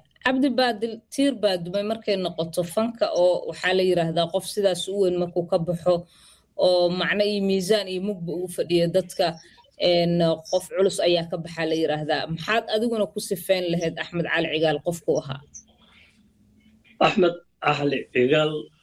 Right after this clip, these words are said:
Speaker 2: Allah ya raxma, Ilaahay jannada ha ku waraabiyo. Nin degan oo qabow, waan dhib badnayn, oo farxad badan. Fanaaniintu iyo dad shacabka way yaqaanaan meesha uu yimaado, dadka ka qusliya, maaweeliya.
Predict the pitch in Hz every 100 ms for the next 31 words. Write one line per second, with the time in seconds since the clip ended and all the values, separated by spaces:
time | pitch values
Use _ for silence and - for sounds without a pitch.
0 | _ - 135 123 110 135 127 151 156 -
1 | 117 120 117 - 120 113 104 - 104 104
2 | 104 113 - - _ _ _ _ _ _
3 | _ _ _ _ - 135 127 120 113 117
4 | 131 131 - _ _ _ _ _ 127 117
5 | - 117 131 135 135 - _ _ _ _
6 | _ _ 110 117 139 131 127 131 135 127
7 | - 123 - 123 - 131 123 127 139 -
8 | 127 143 165 143 127 113 123 135 156 127
9 | - 117 127 120 - 110 113 113 131 -
10 | 131 117 110 110 113 139 - 123 120 113
11 | - 131 - - 123 123 123 - _ _
12 | _ _ 123 117 117 120 117 120 123